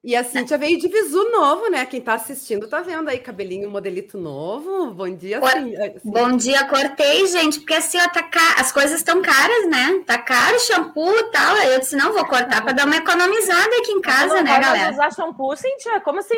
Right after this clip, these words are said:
Speaker 3: Não
Speaker 2: Eu,
Speaker 3: vai mais usar
Speaker 2: eu
Speaker 3: shampoo?
Speaker 2: vou usar, mas diminui bastante. Pessoal aí que tem cabelo mais compridinho sabe que a gente gasta shampoo, creme,
Speaker 1: É verdade.
Speaker 2: né?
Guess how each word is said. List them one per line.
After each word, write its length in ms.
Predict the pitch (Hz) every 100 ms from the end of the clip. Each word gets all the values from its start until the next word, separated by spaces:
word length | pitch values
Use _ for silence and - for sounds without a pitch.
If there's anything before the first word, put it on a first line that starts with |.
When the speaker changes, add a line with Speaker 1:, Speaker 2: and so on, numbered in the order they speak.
| 508
Speaker 3:
Não 120 | 640
Speaker 2:
Eu, 80 | -
Speaker 3:
vai 80 | -
mais 140 | 427
usar 120 | 381 440
Speaker 2:
eu 60 |
Speaker 3:
shampoo? 200 | 466 508
Speaker 2:
vou 340 | 370 392 539 392
usar, 200 | 285 285
mas 240 | 330 285
diminui 460 | 339 349 349 339 311
bastante. 600 | 320 359 - 494 494 480
Pessoal 340 | - - 285
aí 140 | 285 277
que 60 |
tem 120 | 285
cabelo 380 | 285 277 254 277
mais 200 | 269 277
compridinho 560 | - 277 277 254 233 262
sabe 360 | - 190 220
que 80 | -
a 80 | 254
gente 260 | 247 247 262
gasta 380 | 220 214 -
shampoo, 540 | 262 311 311 330 311 294
creme, 200 | 254 240
Speaker 1:
É 140 | 285
verdade. 280 | 262 240
Speaker 2:
né? 60 | 247